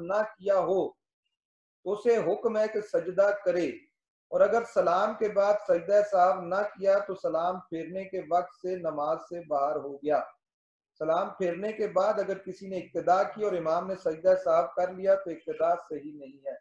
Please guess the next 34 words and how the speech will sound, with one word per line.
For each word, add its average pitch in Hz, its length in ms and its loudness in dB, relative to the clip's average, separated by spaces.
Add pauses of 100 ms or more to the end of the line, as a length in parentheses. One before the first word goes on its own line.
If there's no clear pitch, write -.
(480)
यानी 226 220 -2
कोई 240 280 2
ऐसा 226 400 4
फेल 233 280 2
जो 202 160 0
मुनाफी 170 520 0
सलात 160 460 2
नहीं 151 100 -12
है, 147 60 -6
मतलब 190 240 0
उसने 220 200 -2
सलाम 185 380 0
फेर 208 300 2
दिया 208 180 2
और 202 80 2
अभी 196 200 -2
ऐसे 175 260 2
ही 196 80 -12
बैठा 156 260 4
हुआ 160 160 2
है, 147 80 -8 (840)
पहले 180 240 6
जो 220 120 2
है 220 100 4
वो 214 140 4 (1040)
दो 180 200 0
जानू 214 260 2
बैठा 196 300 6
था, 196 120 4
अब - 180 0
चार 180 260 4
जानू 196 220 0
बैठ 160 240 4
गया। 160 180 -2